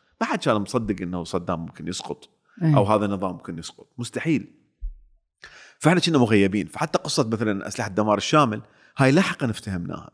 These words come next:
Speaker 1: بس ما افتهمناها بالبداية. يجوز أحكي عن نفسي، أنا عمري سبعتاش سنة بأنا ذاك، يعني، ما أعرف، بس أنا إذا أحكي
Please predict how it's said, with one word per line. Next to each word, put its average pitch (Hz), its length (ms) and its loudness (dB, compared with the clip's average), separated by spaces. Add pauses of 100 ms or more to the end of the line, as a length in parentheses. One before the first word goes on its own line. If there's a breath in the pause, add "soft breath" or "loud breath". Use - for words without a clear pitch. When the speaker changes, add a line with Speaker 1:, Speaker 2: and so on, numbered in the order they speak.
(200)
Speaker 1:
بس - 120 -8
ما 185 60 6
افتهمناها 98 380 -2
بالبداية. 76 400 -14 (480 soft breath)
يجوز 180 240 6
أحكي 185 220 2
عن 175 100 2
نفسي، 185 280 2
أنا 151 80 0
عمري 147 160 -2
سبعتاش 143 420 2
سنة 143 200 -2
بأنا 131 240 0
ذاك، 135 340 2
يعني، 107 240 -8
ما 123 140 2
أعرف، 92 300 -4 (220)
بس 87 160 -10
أنا 120 160 2
إذا 110 180 2
أحكي 107 420 -2